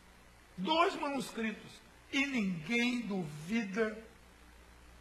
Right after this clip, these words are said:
de Tácito. E aí vai, outros e outros históricos. A Bíblia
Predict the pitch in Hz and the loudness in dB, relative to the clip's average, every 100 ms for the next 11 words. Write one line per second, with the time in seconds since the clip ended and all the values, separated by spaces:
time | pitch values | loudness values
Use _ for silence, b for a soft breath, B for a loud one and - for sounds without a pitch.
0 | - 139 - - - - - - - - | -16 0 2 2 -2 -12 -16 -18 -20 -20
1 | - - - - - - - - - - | -20 -20 -20 -20 -20 -20 -20 -20 -20 -20
2 | - - - - - - - - - - | -20 -20 -20 -20 -20 -20 -20 -20 -20 -4
3 | 185 196 185 160 147 117 - - - - | 4 6 6 2 0 -2 -10 -20 -20 -20
4 | - - 185 196 202 147 160 160 156 135 | -20 0 8 8 6 -2 -4 -4 -6 -12
5 | - 139 120 - - 151 143 170 214 202 | -8 -8 -8 -12 -8 -6 -4 -4 -2 -2
6 | 196 | -4